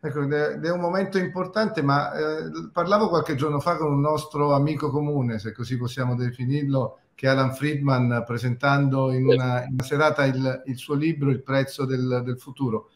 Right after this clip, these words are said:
Speaker 1: E mi ha detto una cosa interessanti-, che trovo interessantissima, che trova riscontro anche in quello che è su-, successo ieri pomeriggio, dopo la notizia del venti per cento di riduzione ancora del, del gas, dei flussi
Speaker 2: Il
Speaker 1: di
Speaker 2: gas.
Speaker 1: gas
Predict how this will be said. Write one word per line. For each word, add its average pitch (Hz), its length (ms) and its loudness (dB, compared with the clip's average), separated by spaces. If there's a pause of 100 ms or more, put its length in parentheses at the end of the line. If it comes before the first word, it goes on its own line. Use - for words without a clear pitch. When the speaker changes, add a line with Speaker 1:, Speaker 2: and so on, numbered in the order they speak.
(280)
Speaker 1:
E 165 80 -2
mi 175 60 2
ha 180 40 0
detto 214 220 6
una 160 100 4
cosa 156 260 4
interessanti-, 139 760 0
che 131 160 -2
trovo 190 220 2
interessantissima, 147 840 0
che 127 140 -4
trova 151 220 4
riscontro 147 480 0
anche 143 200 0
in 135 60 -2
quello 147 220 2
che 131 120 0
è 123 40 0
su-, 131 260 -10
successo 139 560 -4
ieri 127 260 0
pomeriggio, 127 680 -2 (340)
dopo 143 380 6
la 127 500 6
notizia 123 600 2
del 123 180 2
venti 135 320 2
per 127 140 0
cento 139 320 0
di 135 60 4
riduzione 127 560 -2
ancora 131 380 0
del, 120 480 -2 (380)
del 123 480 2
gas, 131 380 2
dei 120 100 -2
flussi 117 220 -4
Speaker 2:
Il 107 80 4
Speaker 1:
di 123 80 4
Speaker 2:
gas. 131 80 4
Speaker 1:
gas 131 280 2